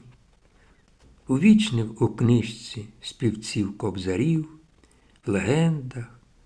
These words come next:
спогадах серцем зігрів. Підслухав мелодію у цвіркунів і їхнє сюрчання в поезію вплів.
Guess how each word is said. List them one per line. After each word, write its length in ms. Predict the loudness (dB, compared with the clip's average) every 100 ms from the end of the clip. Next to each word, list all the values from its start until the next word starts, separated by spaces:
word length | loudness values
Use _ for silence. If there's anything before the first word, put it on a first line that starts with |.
| _
спогадах 880 | -12 -8 0 2 2 -2 -8 -14 -16 -18 -20 _ -20
серцем 680 | -6 -4 -4 -6 -12 -10
зігрів. 540 | -6 -6 -4 -4 -6 -10 -18 _ _ _ _ _ _ _ _ _ _ _ _
Підслухав 600 | -8 -6 -4 -2 -2 -2
мелодію 760 | 0 2 2 0 -4 -6 -6 -10 _ _ _ -8
у 100 | -6
цвіркунів 840 | -4 -4 -4 -4 -2 -2 -4 -6 -10 -20 _ -20 _ _ _ _ -8
і 120 | -6
їхнє 300 | -4 -6 -10
сюрчання 920 | -8 -8 -8 -6 -4 -4 -4 -10 -12 -18 _ _ -20 _ _ _
в 120 | -16
поезію 760 | -6 -4 -2 -4 -6 -6 -6 -6
вплів. 540 | -10 -6 -4 -4 -6